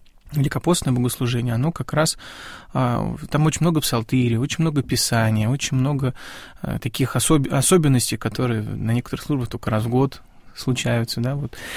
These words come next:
И, э, здесь вот как детей вот приучить к великопостным службам? Вот и часто задают вопрос,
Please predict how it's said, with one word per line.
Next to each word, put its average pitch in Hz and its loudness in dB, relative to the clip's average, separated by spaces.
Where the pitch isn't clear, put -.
И, 139 4
э, 165 0
здесь 156 2
вот - -10
как 160 2
детей 175 4
вот 131 -2
приучить 139 2
к - 0
великопостным 135 2
службам? 127 -2
Вот 123 -6
и - -4
часто - -2
задают 135 0
вопрос, 127 -2